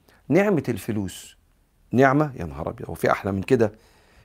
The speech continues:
"وتحبون المال حبا جما"، نعمة كبيرة ليها وش خير، إن أنا أكفي نفسي، ما مدش إيدي للغريب، أصرف على أهل بيتي، أعيش عزيز في الدنيا.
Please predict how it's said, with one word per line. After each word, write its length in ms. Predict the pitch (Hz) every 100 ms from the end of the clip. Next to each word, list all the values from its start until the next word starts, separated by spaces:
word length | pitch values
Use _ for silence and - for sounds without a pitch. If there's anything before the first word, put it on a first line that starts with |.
| _ -
"وتحبون 920 | 110 117 - 110 95 95 156 165 135
المال 420 | 113 113 139 123
حبا 420 | 107 135 110 101
جما"، 340 | 104 98 127 101
نعمة 320 | 156 156 117
كبيرة 360 | 98 117 123 - - _ _ _ _ - - - - -
ليها 240 | 202 202
وش 320 | 185 226 -
خير، 500 | - 151 139 98 - _ _ _ _ _ _ 101
إن 120 | 104
أنا 240 | 127 110 - - _ _ 135
أكفي 280 | - -
نفسي، 360 | 113 117 - 110
ما 100 | 107
مدش 380 | 117 117 113 120
إيدي 180 | 107 104
للغريب، 640 | 104 95 104 110 117 104
أصرف 400 | 123 - 104 101
على 120 | 101
أهل 300 | 107 107 98
بيتي، 380 | 101 110 - -
أعيش 320 | 104 123 131
عزيز 480 | 101 104 110 127 104
في 140 | - 104
الدنيا. 460 | 90 110 107 107